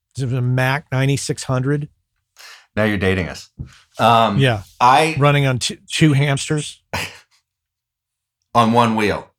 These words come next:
Speaker 2: Uh,
Speaker 1: On one <laughs> wheel, right. Two wheels was too much money.
Speaker 2: Exactly. No, I, um, I was sitting on the loading dock of Audio Images with, after just loading all this first Pro Tools rig into my car,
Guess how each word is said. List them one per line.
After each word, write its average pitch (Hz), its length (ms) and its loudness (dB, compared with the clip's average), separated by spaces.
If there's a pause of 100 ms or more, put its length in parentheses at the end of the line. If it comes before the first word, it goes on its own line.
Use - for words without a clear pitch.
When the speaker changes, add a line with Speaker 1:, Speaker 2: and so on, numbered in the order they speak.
(680)
Speaker 2:
Uh, 139 400 6
Speaker 1:
On 151 60 4
one 127 60 0
<laughs> - 120 -10
wheel, - 600 -2
right. - 180 -6 (380)
Two 220 220 2
wheels 196 320 2
was 147 200 -2
too 165 160 0
much 147 260 -2
money. 110 400 -4
Speaker 2:
Exactly. 90 640 -2 (260)
No, 110 120 0
I, 107 320 2
um, 95 560 0 (160)
I 107 160 0
was 113 180 -4
sitting 117 280 -6
on 110 100 -4
the 104 100 -4
loading 113 360 -2
dock 95 260 -2
of 95 100 -8
Audio 104 360 -2
Images 95 440 -8
with, 92 260 -12 (200)
after 95 400 -4
just 98 360 -6
loading 104 460 -2
all 101 180 2
this 95 340 -8 (100)
first 110 260 -4
Pro 107 160 -6
Tools 104 220 -8
rig 92 160 -6
into 95 260 -6
my 90 500 -4 (560)
car, 92 640 -2